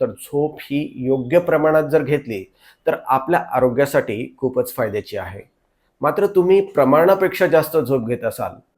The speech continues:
हे मात्र तुमच्या आरोग्यासाठी खूपच घातक आहे. म्हणून दुपारची झोप ही अवश्य घ्यावी,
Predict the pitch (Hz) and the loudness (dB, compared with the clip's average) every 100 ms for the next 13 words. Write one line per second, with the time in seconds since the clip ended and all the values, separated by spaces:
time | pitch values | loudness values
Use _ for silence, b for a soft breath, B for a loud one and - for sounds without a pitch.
0 | _ 117 170 165 123 139 131 123 135 113 | _ 0 4 4 2 -2 -2 -2 0 2
1 | 113 120 127 131 - 101 113 - _ 139 | 0 0 2 0 -2 -8 -10 -14 _ -8
2 | 123 131 110 104 107 101 92 95 - _ | -2 0 -2 -6 -6 -4 -6 -6 -16 _
3 | - 127 170 135 131 139 127 147 123 139 | -8 -4 -2 -2 -2 -2 -2 -4 -2 -2
4 | 139 165 - - 113 135 - 143 110 98 | -4 -8 -8 -4 -2 -2 0 -2 -2 -4
5 | 95 | -6